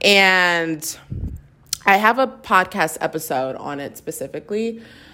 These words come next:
Um, I think it's curating a safe environment for the body. Actually, let me check. Okay, yeah, it's episode six. Go check that out if you are finding yourself in an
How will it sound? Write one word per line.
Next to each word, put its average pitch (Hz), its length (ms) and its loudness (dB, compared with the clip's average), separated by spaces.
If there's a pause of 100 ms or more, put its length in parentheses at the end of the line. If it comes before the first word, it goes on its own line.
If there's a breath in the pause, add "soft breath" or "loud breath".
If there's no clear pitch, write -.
(340 loud breath)
Um, 156 600 -4
I 170 120 -4
think 175 200 -4
it's - 440 -4 (100)
curating 165 480 2
a 151 80 -4
safe 151 460 -2
environment 151 640 -2
for 156 180 -4
the 151 80 -2
body. 156 600 -2 (540 soft breath)
Actually, 165 340 2
let 135 100 2
me 120 100 -2
check. - 460 -2 (680 loud breath)
Okay, 202 280 6
yeah, 156 240 6
it's 156 160 -2
episode 202 420 2
six. - 560 -4 (760 soft breath)
Go 147 200 6
check 196 260 2
that 196 160 4
out 135 460 4 (320 loud breath)
if 156 420 -2 (180)
you 143 600 -4
are 127 320 0
finding 120 340 -4
yourself 113 720 -2
in 131 160 -4
an 120 580 -4